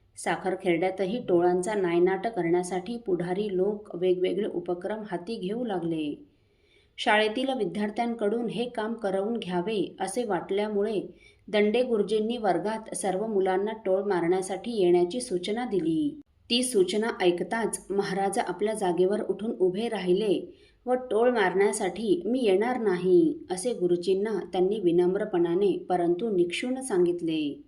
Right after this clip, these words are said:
गुरुजींनी कारण विचारताच हा नऊ दहा वर्षांचा बाळ प्रल्हाद गुरुजींना म्हणाला,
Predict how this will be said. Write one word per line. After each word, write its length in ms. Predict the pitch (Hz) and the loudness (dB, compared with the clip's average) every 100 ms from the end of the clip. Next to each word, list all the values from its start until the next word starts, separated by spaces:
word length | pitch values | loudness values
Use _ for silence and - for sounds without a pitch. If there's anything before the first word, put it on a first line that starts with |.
| _ _ _ _ _ _ 170 | _ _ _ _ _ _ 0
गुरुजींनी 540 | 185 180 190 185 214 | 4 4 6 4 2
कारण 380 | 214 185 175 208 | 0 2 4 4
विचारताच 840 | 196 175 190 180 - 220 202 - - | 4 2 0 -2 -2 -4 -4 -6 -10
हा 160 | 220 | -6
नऊ 300 | 233 190 208 | 0 0 0
दहा 240 | 214 190 226 | 0 -4 -2
वर्षांचा 640 | 190 170 208 185 180 226 | -2 -2 0 -2 0 -2
बाळ 380 | 202 175 170 175 | -4 -2 -2 -2
प्रल्हाद 580 | 170 180 170 196 220 - | -2 0 0 0 -4 -6
गुरुजींना 580 | 175 170 175 175 190 214 | -4 0 2 2 0 -2
म्हणाला, 480 | 233 208 175 165 165 | -2 -2 0 -2 -4